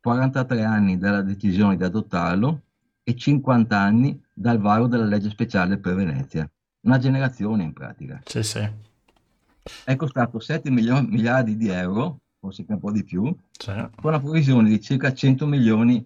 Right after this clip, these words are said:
Speaker 1: di euro
Speaker 2: Sì.
Speaker 1: all'anno per manutenzione. Ho, ho sentito ieri che il, il sindaco dovrebbe, eh, credo abbia chiesto centocinquanta milioni. È, è sconfortante, eh, direi meglio non commentare,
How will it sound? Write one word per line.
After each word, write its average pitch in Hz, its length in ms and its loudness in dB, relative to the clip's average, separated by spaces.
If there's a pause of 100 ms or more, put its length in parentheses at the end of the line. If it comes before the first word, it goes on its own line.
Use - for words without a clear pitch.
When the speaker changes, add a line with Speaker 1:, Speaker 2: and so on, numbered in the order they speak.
(160)
Speaker 1:
di 107 220 0
euro 101 320 4
Speaker 2:
Sì. 110 80 2
Speaker 1:
all'anno 90 380 -2
per 113 140 -2
manutenzione. 98 840 0 (140)
Ho, 117 180 -2
ho 110 100 -6
sentito 117 380 2
ieri 113 340 4
che 110 280 0
il, 95 600 0
il 107 180 -2
sindaco 117 420 2
dovrebbe, 104 460 2
eh, 95 140 -2
credo 110 360 0
abbia 101 240 2
chiesto 95 300 -2
centocinquanta 98 600 2
milioni. 85 500 2 (1700)
È, 147 140 2 (160)
è 151 160 2
sconfortante, 143 1400 0
eh, 101 60 -4
direi 120 320 0
meglio 135 240 2
non 127 100 2
commentare, 135 1000 0